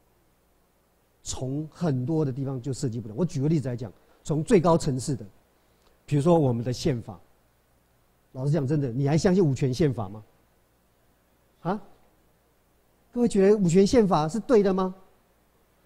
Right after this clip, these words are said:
以前我们在教书的时候，教授五权宪法是什么？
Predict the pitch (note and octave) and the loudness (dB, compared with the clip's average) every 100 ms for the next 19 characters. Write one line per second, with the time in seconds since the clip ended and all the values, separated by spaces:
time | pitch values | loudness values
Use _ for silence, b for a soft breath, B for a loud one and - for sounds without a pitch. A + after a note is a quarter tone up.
0 | _ E3+ F3 F#3+ A3 - A#3 G#3+ A3+ G#3 | _ 2 4 6 4 6 6 6 6 4
1 | D#3 F3+ G#3 F3 - A3+ G3+ G3 E3 D#3 | 4 4 4 4 2 2 4 2 2 0
2 | E3+ F3 B3 F3 C#3+ D3+ D#3+ C3+ | 2 2 4 4 2 0 0 -2